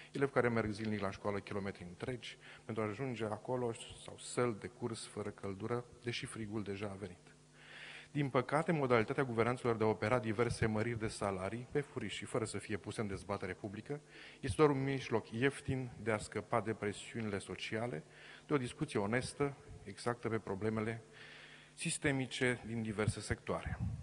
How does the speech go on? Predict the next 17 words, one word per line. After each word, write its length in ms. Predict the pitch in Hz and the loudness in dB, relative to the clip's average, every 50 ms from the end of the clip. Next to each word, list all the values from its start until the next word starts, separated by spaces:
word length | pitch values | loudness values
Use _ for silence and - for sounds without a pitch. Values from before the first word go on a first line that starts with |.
| - - - - - - - 107 | -8 -10 -12 -14 -16 -16 -10 -4
Guvernul 340 | 110 110 123 120 113 107 | 2 4 4 6 4 4
Ponta 320 | 98 - 131 139 143 139 131 | 4 4 4 4 6 6 6
abordează 480 | 117 107 113 110 101 120 113 110 113 | 6 6 4 4 4 4 2 2 2
greșit 360 | 107 - 98 110 - - - - | 0 0 0 -2 -2 -2 -4 -4
problema 320 | - - 98 107 104 104 | -4 -2 0 0 0 0
salarizării 640 | 104 - 104 98 98 95 95 95 98 113 113 110 | 0 0 0 -2 -2 -2 -4 -4 0 0 0 0
în 60 | 104 98 | 0 -4
sistemul 400 | - - 90 - - 107 101 101 | -8 -10 -6 -4 -2 -2 -2 -4
bugetar, 600 | 95 101 98 101 95 90 - 110 120 135 160 165 - - - - - - - - - - | -6 -6 -6 -6 -6 -4 0 0 0 0 0 -4 -10 -16 -16 -14 -14 -14 -14 -16 -12 -2
aceasta 300 | - 143 156 - 175 - | 0 0 0 0 0 0
trebuind 360 | - 160 151 127 131 135 147 147 | 0 0 2 2 0 -2 -2 0
tratată 720 | - 117 107 - - 135 139 - - - 131 123 117 - - | 2 2 4 6 6 4 4 4 4 2 2 2 2 0 -4
în 140 | 131 127 120 | -4 -2 2
ceea 160 | - - 139 | 4 4 4
ce 100 | - 143 | 6 4
mă 80 | 139 | 2
privește 560 | 117 - 123 120 147 139 - - 139 131 - | 2 4 4 4 4 4 2 2 0 0 0